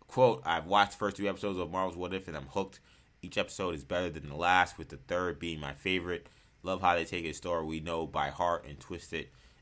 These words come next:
in all kinds of ways. It's like the M C U's Twilight Zone, weird, wild, good fun." Also, uh, tweeting, Grace Randolph wrote, "I've seen the first three episodes of What If from Marvel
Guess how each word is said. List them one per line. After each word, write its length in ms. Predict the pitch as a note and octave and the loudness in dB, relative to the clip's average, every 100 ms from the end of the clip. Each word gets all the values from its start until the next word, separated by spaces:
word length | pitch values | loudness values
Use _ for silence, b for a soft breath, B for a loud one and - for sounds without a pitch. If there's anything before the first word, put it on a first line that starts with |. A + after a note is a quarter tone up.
| - | -16
in 80 | D2+ | -8
all 220 | A#1 E2 | 0 0
kinds 340 | - E2+ D#2+ D2 | 0 -4 -2 -4
of 120 | C#2 | -4
ways. 380 | E2 E2+ E2 C#2 | -2 0 -2 -6
It's 200 | - - | -12 -6
like 180 | E2 | -8
the 140 | - - | -8 -12
M 140 | E2+ | -12
C 140 | - E2+ | -10 -10
U's 240 | D#2+ C#2+ | -8 -8
Twilight 440 | - E2+ E2+ D#2+ | -2 0 0 -2
Zone, 360 | D#2 D#2+ D#2+ C#2+ B1+ | -4 -6 -6 -10 -8
weird, 400 | E2 E2 E2 - _ | -6 -6 -8 -10 _
wild, 560 | D2 D2 D#2 D#2 D2 - | -6 -2 -2 -4 -8 -14
good 260 | - D#2+ - | -10 -8 -8
fun." 460 | - F2+ F2+ F#2 F2 b b b b - | -10 -4 -4 -4 -8 b b b b -4
Also, 600 | E2+ F2+ - F#2 F2 E2 | 0 0 0 0 0 -2
uh, 160 | D#2 E2 | -4 -4
tweeting, 540 | - F#2+ F2 E2+ D#2+ - - | -4 -6 -4 -4 -6 -12 -10
Grace 300 | F2 D#2 - | -6 -6 -6
Randolph 600 | F2 D#2+ E2 D#2+ D#2+ - _ b b b | -6 -4 0 0 -2 -8 _ b b b
wrote, 240 | - D#2 - | -6 -6 -4
"I've 160 | C#2+ | -6
seen 120 | F#2 | -6
the 60 | D#2+ | -6
first 220 | F#2 F2+ | -6 -6
three 120 | F2+ | -2
episodes 360 | E2+ - F2 D#2 | -4 -4 -6 -6
of 80 | D2+ | -4
What 180 | E2 D#2+ | -2 -2
If 140 | D#2+ | -6
from 200 | - D2 | -8 -8
Marvel 560 | D#2 D#2 D2+ D#2 D2+ | -2 -2 -2 -8 -10